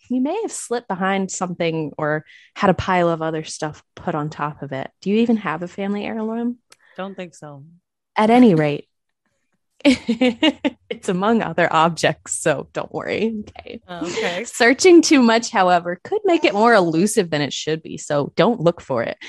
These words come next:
Speaker 1: Keep looking when you have time, okay? When you have time,
Speaker 2: <laughs>
Speaker 1: you look for that family heirloom, and the item will probably turn up in a very strange place. Revive your love, though. Make this the
Speaker 2: Mm.
Speaker 1: year your love grows with a psychic
Speaker 2: Mm.
Speaker 1: love reading.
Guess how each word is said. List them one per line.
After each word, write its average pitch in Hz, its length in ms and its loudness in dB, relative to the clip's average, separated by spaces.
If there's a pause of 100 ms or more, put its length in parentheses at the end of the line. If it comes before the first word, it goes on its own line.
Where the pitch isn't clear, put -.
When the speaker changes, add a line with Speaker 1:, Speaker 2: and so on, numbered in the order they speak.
(240)
Speaker 1:
Keep - 240 0
looking 233 360 0
when 175 140 0
you 170 100 2
have 156 220 -2
time, 254 440 0 (360)
okay? 160 420 -4 (460)
When 160 140 -4
you 226 100 4
have 359 100 -2
time, 233 540 2 (240)
Speaker 2:
<laughs> - 240 -6
Speaker 1:
you 196 120 -12
look 233 220 0
for 381 120 -2
that 233 240 2
family 233 400 2
heirloom, 190 640 -2 (480)
and 208 120 2
the - 100 2
item 220 220 6
will 233 100 4
probably 208 380 2
turn 185 240 -4
up 185 160 -4
in 185 80 -8
a 175 40 -10
very 160 260 -4
strange 226 480 -10
place. 311 420 -6
Revive 175 500 -4
your 175 160 4
love, 156 380 -2 (100)
though. 139 240 -4
Make 175 320 -8
this 381 220 0
the 190 160 0
Speaker 2:
Mm. 170 260 -2
Speaker 1:
year 185 140 4
your 175 200 4
love 151 380 0
grows 143 560 -2
with 151 160 -6
a 143 80 -6
psychic 185 600 -6
Speaker 2:
Mm. 151 180 -4
Speaker 1:
love 156 380 4
reading. 135 500 -4